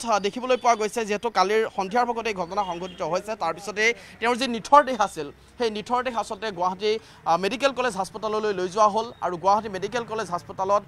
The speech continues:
মৰণোত্তৰ পৰীক্ষা কৰাৰ পিছত কিছু মুহূৰ্তৰ পূৰ্বে এই, আহ, ঘৰখনলৈ লৈ অনা হ'ব। আৰু তাৰ প্ৰাক মুহূৰ্তত যিসকল স্থানীয় লোক আছে, তেওঁলোক আহিছে, আত্মীয় স্বজন আহিছে, মই তেওঁলোকৰ পৰা কথা পাতিব, তেওঁলোকৰ পৰা মন্তব্য ল'বলৈ চেষ্টা কৰিম। বাইদেউ, আপোনাৰ ওচৰলৈ আহিছোঁ।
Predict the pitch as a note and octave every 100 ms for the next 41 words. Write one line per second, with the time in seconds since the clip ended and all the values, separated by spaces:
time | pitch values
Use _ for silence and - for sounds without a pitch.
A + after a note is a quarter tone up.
0 | - - - F3+ G3+ C#4 B3 C4+ C4+ G#3
1 | - A3+ A3 G#3 F#3+ G3+ E3 - G#3 D4+
2 | C4+ A#3+ A#3+ B3 G#3 G3+ A3 - G#3 A3
3 | A3 D3 D3+ C#3+ - G#3+ A3+ A#3 A3+ G#3
4 | F3+ F#3+ F#3 D3+ G3 A#3 - - - -
5 | G#3+ A3+ C4 D#4 - - B3 B3 B3 B3+
6 | - C4 F#3+ G#3 G3+ A#3 - E3 - G#3+
7 | A3 F#3+ G3+ G#3 A3 F3 F#3 G3 F#3 F#3
8 | G#3 G#3+ - - G#3 G3 C#4+ C#4 B3 B3+
9 | - F#3+ G3 G3+ A#3+ - - B3 C#4 C#4+
10 | E4 D#4+ D#4+ C#4 C#4 A#3 A#3+ A3+ A#3 A#3+
11 | - A#3 A#3 B3+ A3+ A#3 G3 G3 A#3 B3
12 | G#3+ G#3+ G#3+ F#3+ - G3+ G3+ D#3+ - -
13 | - A3 A#3 G3 G#3+ F#3+ G3 F#3 E3+ F3+
14 | E3+